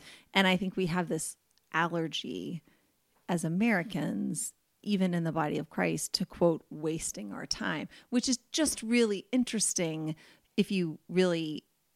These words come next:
step away from that and examine it and go, "Well, is it a waste of time to be faithful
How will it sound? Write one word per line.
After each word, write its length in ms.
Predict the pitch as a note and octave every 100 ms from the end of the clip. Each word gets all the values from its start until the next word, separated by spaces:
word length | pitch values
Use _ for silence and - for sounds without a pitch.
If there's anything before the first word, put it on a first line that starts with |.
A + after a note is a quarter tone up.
| _
step 340 | - - F#3 -
away 240 | D#3+ E3+
from 280 | F#3 E3+ D#3+
that 260 | D#3 D3 -
and 160 | E3
examine 480 | D#3+ D#3+ G3+ G#3 E3+
it 160 | D3+ -
and 160 | F3
go, 300 | E3+ E3 D#3
"Well, 560 | D3+ D#3+ E3 D#3 D#3 - - _ _ _ _ _ _
is 160 | G3 F3
it 140 | F#3
a 100 | F3+
waste 680 | D#3+ D3+ D#3 D#3+ E3 E3+ -
of 120 | E3+ -
time 680 | - - F3+ E3 D#3 D#3
to 160 | D3 D#3+
be 160 | D#3 D#3+
faithful 800 | - D3+ - - - - -